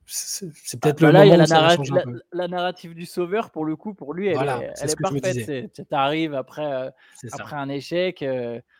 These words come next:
Speaker 1: Après,
Speaker 2: on
Speaker 1: si
Speaker 2: est
Speaker 1: tu me
Speaker 2: celui
Speaker 1: demandes,
Speaker 2: qui
Speaker 1: euh,
Speaker 2: relance, euh.
Speaker 1: si tu me demandes est-ce que je pense que Embiid jouera en équipe de France, non, je suis toujours à peu près sur la même ligne, euh, qu'avant la, la compétition, où j'ai l'impression que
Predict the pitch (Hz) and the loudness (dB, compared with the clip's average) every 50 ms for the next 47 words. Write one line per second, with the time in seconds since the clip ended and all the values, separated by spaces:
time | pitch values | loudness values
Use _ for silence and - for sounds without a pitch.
0 | _ _ _ - 120 - 156 147 139 151 160 151 143 135 139 139 147 147 147 156 | _ _ _ -14 -6 -4 -2 -2 0 0 -2 -2 -2 -2 -2 0 0 0 0 -2
1 | 143 117 - 139 120 127 131 135 139 147 151 147 - - 127 120 120 131 123 123 | -2 -4 -6 -6 -4 -4 -2 -2 -2 -2 -2 -4 -6 -10 -14 -12 -12 -14 -18 -20
2 | _ _ _ _ - - 139 - 147 147 143 147 156 156 143 135 - - 143 - | _ _ _ _ -18 -16 -12 -8 -6 -2 0 0 0 0 -2 -2 -4 -6 -8 -8
3 | - 156 143 143 - - 127 120 120 117 120 120 131 127 117 123 120 120 113 107 | -6 -8 -8 -8 -8 -10 -8 -8 -8 -8 -10 -10 -10 -10 -10 -10 -8 -8 -10 -10
4 | - 117 117 120 - 170 151 - - 151 143 - - 120 - - 151 143 131 135 | -12 -14 -14 -10 -6 -6 -6 -4 -2 -4 -4 -4 -6 -8 -6 -4 -2 -2 -2 -2
5 | 139 127 - 147 139 - 139 127 123 127 127 131 139 147 156 151 135 123 117 110 | -4 -4 -2 -4 -4 -4 -4 -4 -4 -4 -4 -2 -2 -2 -2 -2 -2 -4 -6 -8
6 | 104 104 _ _ _ _ _ _ - 127 117 117 131 127 123 117 110 107 104 104 | -10 -14 _ _ _ _ _ _ -14 -12 -10 -8 -6 -6 -6 -6 -8 -8 -10 -12
7 | 104 110 107 - 123 113 127 123 - 127 120 - 170 170 160 139 131 123 117 120 | -12 -12 -12 -12 -12 -10 -10 -10 -8 -6 -4 -2 0 0 0 -2 -2 -6 -6 -8
8 | 117 110 - 131 123 - 160 151 139 143 131 110 101 | -8 -8 -8 -8 -8 -6 -4 -6 -4 -6 -8 -10 -10